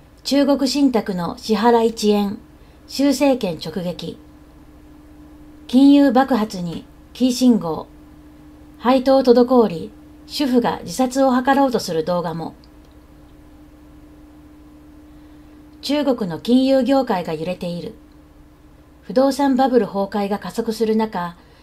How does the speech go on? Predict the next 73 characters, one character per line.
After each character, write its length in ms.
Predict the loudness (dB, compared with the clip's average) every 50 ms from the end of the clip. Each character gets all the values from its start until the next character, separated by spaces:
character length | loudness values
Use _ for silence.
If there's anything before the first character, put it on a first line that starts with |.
| _ _
中 200 | -8 -6 -4 -2
国 220 | 0 -2 -2 -4 -6
最 240 | -6 -2 0 0
大 220 | 0 0 -2 -4 -6
級 180 | -8 -10 -10
の 120 | -10 -10 -8
投 200 | -4 -2 -2 -2
資 140 | -2 -2 0
フ 80 | 0
ァ 80 | 0 0
ン 60 | 0
ド 100 | -2 -6
の 160 | -6 -8 -10
傘 240 | -10 -8 -4 -2 -2
下 60 | -2 -2 -2
企 160 | -4 0 2
業 200 | 4 4 2 2
が 140 | -2 -6 -8
売 60 | -8
り 80 | -8 -8
出 120 | -8 -8
し 80 | -10 -10
た 280 | -8 -6 -6 -6 -8 -10 -20 -20 -20 _ _ _
信 240 | -8 -4 -2 -2 -2
託 200 | -2 -4 -4 -4
商 220 | -2 0 0 0
品 200 | 0 -2 -4 -6
に 120 | -6 -8 -8
関 220 | -4 -4 -2 0
連 180 | 0 0 0 -2
す 120 | -2 -4
る 80 | -4 -4
支 140 | -4 -6
払 300 | -6 -4 -2 -2 -2 -2
い 40 | -2
が 220 | -2 -4 -4 -6 -6
滞 420 | -6 -2 -2 0 0 0 0 -2
っ 40 | -2
て 100 | -4 -8
い 60 | -10
る 100 | -10 -10
と 100 | -10 -8
報 180 | -4 -2 0 0
じ 120 | 2 2
ら 80 | 2 2
れ 80 | 2 0
て 100 | -2 -6
い 80 | -10
る 80 | -10 -10
の 120 | -12 -12
だ。 160 | -12 -14 -16 -18 -20 -20 -20 -20 -20 _ _ -20 _ _ _ _ _ -20 -20 -20 -20 -20 -20 -20 -20 -20 _ -20 -20 -20 -20 -20 -20 -20 -20 -20 -14 -4
米 360 | 0 2 2 2 2 0 -4
ブ 100 | -4 0
ル 100 | 2 4
ー 60 | 4 4
ム 140 | 4 2
バ 180 | 2 2 2 0
ー 40 | 0
グ 100 | -2 -6
に 120 | -8 -8
よ 80 | -8 -8
る 80 | -8
と、 280 | -8 -6 -6 -4 -6 -6 -10 -16 -20 -20 -20 -10
中 320 | -6 -4 0 2 2 2
国 140 | 0 -2 -6
の 160 | -8 -8 -8
金 280 | -6 -2 2 4 6 6
融 180 | 6 4 2 2
監 220 | 2 4 4 4
督 220 | 4 2 0 0
当 180 | 2 4 2 2
局 240 | 2 -2 -6 -6 -6
は、 240 | -6 -6 -6 -8